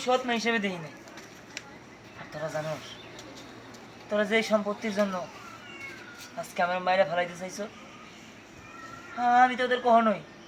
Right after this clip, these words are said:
সৎ বোন, সৎ ভাই হিসেবে দেখি নাই, সবসময়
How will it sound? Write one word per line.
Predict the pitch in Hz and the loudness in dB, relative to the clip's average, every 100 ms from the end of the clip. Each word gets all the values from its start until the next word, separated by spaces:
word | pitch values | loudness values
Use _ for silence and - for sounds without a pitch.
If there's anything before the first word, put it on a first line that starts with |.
| - - - - - | -20 -20 -20 -18 -14
সৎ | - 208 170 | 2 2 2
বোন, | 185 175 - - | -4 -6 -10 -8
সৎ | 220 233 202 | -4 -2 2
ভাই | 220 226 | 2 4
হিসেবে | 220 214 196 | 2 0 0
দেখি | 175 165 | -2 -8
নাই, | 151 - - - - - - - - - | -10 -14 -18 -16 -16 -16 -16 -16 -16 -12
সবসময় | 190 - 202 190 | -10 -10 -10 -10